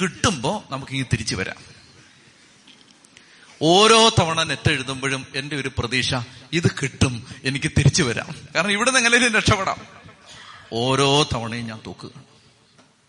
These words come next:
എന്റെ പ്രിയപ്പെട്ട സഹോദരങ്ങളെ, ആറാമത്തെ തവണ നെറ്റ് എഴുതി ജയിച്ചു. ഈ ആറ് തവണ നെറ്റ് എഴുതുന്നതിനിടയിൽ മൂന്ന് വർഷം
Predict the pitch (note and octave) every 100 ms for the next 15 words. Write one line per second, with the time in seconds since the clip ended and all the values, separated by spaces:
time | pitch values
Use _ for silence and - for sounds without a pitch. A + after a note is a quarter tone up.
0 | _ _ _ _ _ _ _ _ _ -
1 | D3 D3+ D3+ D3 C3 C3 C3 B2 B2 G2+
2 | - - - - - _ - A#2+ D3+ F#3
3 | G3+ G#3 G#3+ G#3+ A3+ - G#3+ - A#2+ A#2
4 | D3 D3 - - - - A#2 A#2 C3 A2+
5 | A2+ G2+ F#2+ - - - _ _ _ _
6 | _ - _ _ _ _ _ _ C#3 D3+
7 | D3+ F3+ A3 A#3+ G3+ - D3 D3+ C3+ A#2+
8 | - C3 B2+ C3 A#2 G#2+ A2+ G#2 - -
9 | - - A#2 D3 D#3+ B2 A#2+ -